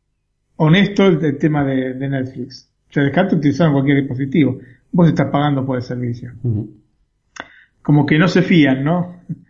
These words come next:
Speaker 1: Cuando te ponen esta limitación de dispositivos, pues no se fían de que utilices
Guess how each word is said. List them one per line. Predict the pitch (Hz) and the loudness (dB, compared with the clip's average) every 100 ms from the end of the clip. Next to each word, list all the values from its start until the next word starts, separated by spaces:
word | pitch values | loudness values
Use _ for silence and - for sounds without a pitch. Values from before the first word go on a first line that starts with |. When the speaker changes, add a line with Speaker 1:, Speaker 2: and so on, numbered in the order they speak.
| _ _ | _ _
Speaker 1:
Cuando | 156 139 135 | -8 -4 -2
te | 147 147 | 0 -2
ponen | - 214 202 | 0 0 2
esta | 180 175 | 2 4
limitación | 160 156 147 180 | 4 4 0 0
de | 180 | 0
dispositivos, | 165 143 139 190 170 | 0 -2 0 0 2
pues | 147 | 0
no | 147 | -2
se | - 139 | -4 -2
fían | 151 151 139 | 0 0 -2
de | 131 | -6
que | 131 123 - _ _ _ - | -8 -10 -16 _ _ _ -8
utilices | 131 143 143 143 - - | -2 0 2 0 -2 -12